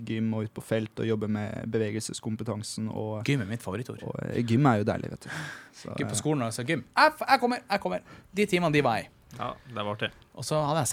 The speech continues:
Speaker 2: seks i gym, og jeg så fucket jeg seks. <laughs> Jeg vet ikke helt hvorfor. Eh, litt tjukk fyr som bare sprang ut der.
Speaker 1: Hva,
Speaker 3: Ja,
Speaker 1: var det
Speaker 3: men
Speaker 1: en
Speaker 3: det er
Speaker 1: dusj,
Speaker 3: fordi at
Speaker 1: eller?
Speaker 3: det skal jo dømmes etter innsats, og du har sikkert mye innsats da.
Speaker 2: Innsatsen var upåklagelig,
Speaker 3: Ja.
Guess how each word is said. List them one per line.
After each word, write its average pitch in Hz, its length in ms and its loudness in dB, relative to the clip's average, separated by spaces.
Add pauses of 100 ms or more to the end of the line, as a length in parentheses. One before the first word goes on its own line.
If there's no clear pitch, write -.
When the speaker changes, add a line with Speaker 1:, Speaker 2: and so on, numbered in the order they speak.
Speaker 2:
seks - 140 -6
i 95 40 -4
gym, 104 160 0
og 127 80 0
jeg 135 100 4
så - 80 -8
fucket 131 300 0
jeg 117 100 2
seks. 117 200 0
<laughs> - 20 -12 (920)
Jeg 135 60 -8
vet 139 80 -4
ikke 139 160 -2
helt 127 80 -8
hvorfor. 87 320 -4 (320)
Eh, 117 420 0 (220)
litt 190 240 2
tjukk - 480 2
fyr 202 180 4
som 175 120 0
bare 139 80 2
sprang 131 220 4
ut 135 60 -2
der. - 120 -6 (200)
Speaker 1:
Hva, 117 140 4
Speaker 3:
Ja, 117 80 6
Speaker 1:
var 117 120 12
det 123 80 10
Speaker 3:
men - 40 8
Speaker 1:
en 123 60 10
Speaker 3:
det 131 60 12
er 123 40 12
Speaker 1:
dusj, 107 80 6
Speaker 3:
fordi 131 160 6
at 131 80 10
Speaker 1:
eller? 139 60 2
Speaker 3:
det 120 100 2
skal 143 160 4
jo 127 80 6
dømmes 120 300 2
etter 101 180 -2
innsats, 117 560 0
og 101 80 -2
du 107 80 2
har 127 160 6
sikkert 131 240 0
mye 117 160 0
innsats 110 400 0
da. 98 140 -6 (560)
Speaker 2:
Innsatsen 151 720 2 (500)
var 127 220 4 (100)
upåklagelig, 135 880 8 (220)
Speaker 3:
Ja. - 80 -6